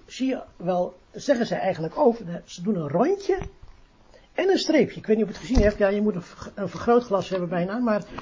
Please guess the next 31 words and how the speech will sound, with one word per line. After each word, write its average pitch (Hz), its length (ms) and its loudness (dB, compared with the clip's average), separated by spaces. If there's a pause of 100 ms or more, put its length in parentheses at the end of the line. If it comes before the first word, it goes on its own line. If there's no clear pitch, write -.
(340)
je 214 100 0
hebt 214 120 4
een 190 140 6
rondje 330 680 6 (680)
en 370 300 2
een 370 100 0
streepje. 302 480 2
Ik - 80 -2 (720)
weet - 0 -
niet 247 100 2
of 202 40 2
je 190 60 0
dat 202 120 0
gezien 302 240 0
hebt, 208 260 2
eh, 185 220 -4
in 190 100 -8
uw, 170 200 -2
eh, 151 120 -4 (100)
vertaling. 160 500 -6 (440)
Dat - 180 -2
rondje 294 360 4
betekent 180 480 2
voltooid 190 680 -4 (340)
en 247 140 4
dat 180 320 -4 (140)
kleine 185 340 -2
streepje 254 420 2
betekent 247 680 0 (440)
een 254 120 -2
feit. 151 400 -6